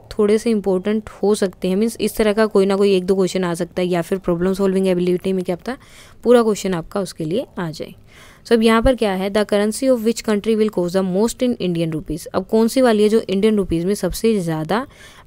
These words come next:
प्राइस है जिसका, तो वो यहाँ पर है ये इंग्लैंड का पाउंड। So ये वाला क्वेश्चन हो गया। Then नेक्स्ट है,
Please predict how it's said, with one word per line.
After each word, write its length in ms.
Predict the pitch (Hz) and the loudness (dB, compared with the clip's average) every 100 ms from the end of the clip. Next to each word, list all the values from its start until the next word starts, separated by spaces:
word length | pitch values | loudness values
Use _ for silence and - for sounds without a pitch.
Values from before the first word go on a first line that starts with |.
| - | 2
प्राइस 360 | 185 175 170 | 4 4 0
है 60 | 165 | -4
जिसका, 420 | 170 - - - - _ - - - | -6 -12 -12 -14 -16 _ -20 -20 -8
तो 80 | 180 | -4
वो 200 | 185 208 | 2 4
यहाँ 360 | 208 190 180 170 | 4 0 -2 -4
पर 200 | 170 165 | -4 -4
है 160 | 190 | -2
ये 240 | 226 170 - - - | -4 -4 -12 -18 -8
इंग्लैंड 420 | 180 170 165 170 | -4 -2 -2 -4
का 160 | - 311 | -6 -8
पाउंड। 420 | 339 - 170 - - _ - | -10 -8 -8 -8 -18 _ -20
So 80 | - | -8
ये 180 | 175 180 | -4 -2
वाला 160 | 185 190 | -2 -2
क्वेश्चन 320 | 196 - 208 | -4 -4 -4
हो 80 | 202 | -2
गया। 180 | 247 - - - - - - - - - - - - - | -4 -6 -20 -20 -20 -20 -20 -20 -20 -20 -20 -20 -20 -2
Then 140 | 220 | 0
नेक्स्ट 280 | 240 269 - | 2 0 0
है, 240 | 247 277 | 0 0